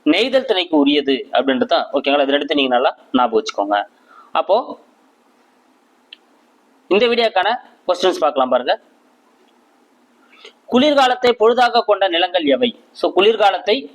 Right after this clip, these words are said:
பொழுதாக கொண்ட நிலங்கள் எவை அப்படின்றத நம்ம பார்த்தோம். So, இதுக்கான ஆன்சர் என்ன வரும் அப்படின்னு வந்து பாத்தீங்கன்னா குறிஞ்சி, மருதம், நெய்தல். ஓகேங்களா? சி தாங்க இதுக்கான ஆன்சர். ஏன் அப்படின்னு பாத்தீங்கன்னா, so, குறிஞ்சிக்கு வந்து குளிர்காலமும் முன்பனிக்காலம் பெரும்பொழுதா வரும். மருதத்துக்கும் நெய்தலுக்கும் ஆறு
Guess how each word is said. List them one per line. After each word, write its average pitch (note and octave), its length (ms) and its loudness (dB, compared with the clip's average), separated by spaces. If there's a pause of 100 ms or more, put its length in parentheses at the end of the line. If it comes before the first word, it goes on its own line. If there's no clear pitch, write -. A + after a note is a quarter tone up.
பொழுதாக A3+ 480 2
கொண்ட F#3 240 -2
நிலங்கள் F3 320 0
எவை D#3 160 0
அப்படின்றத C#3+ 360 0
நம்ம C3 200 -2
பார்த்தோம். F3+ 320 0
So, E3 160 -4
இதுக்கான G3+ 380 0
ஆன்சர் G3 300 -2
என்ன F3 180 0
வரும் D#3+ 180 -4
அப்படின்னு D3 220 0
வந்து C3+ 160 -2
பாத்தீங்கன்னா D#3+ 260 -2 (580)
குறிஞ்சி, B3 340 2 (140)
மருதம், G#3 400 2
நெய்தல். D#3 320 -2 (160)
ஓகேங்களா? D3 320 0 (160)
சி G#3 80 -2 (140)
தாங்க F#3+ 220 -2
இதுக்கான C#3 320 0
ஆன்சர். C3 260 -4 (160)
ஏன் F#3+ 120 2
அப்படின்னு E3 280 -4
பாத்தீங்கன்னா, D3+ 280 -2 (460)
so, A3 80 0 (100)
குறிஞ்சிக்கு A3+ 400 0
வந்து A3 200 0
குளிர்காலமும் G#3+ 580 0
முன்பனிக்காலம் G3+ 640 -2
பெரும்பொழுதா F3+ 420 0 (100)
வரும். G3 200 -4 (580)
மருதத்துக்கும் A#3 600 0 (180)
நெய்தலுக்கும் G#3+ 540 0 (220)
ஆறு C4 180 2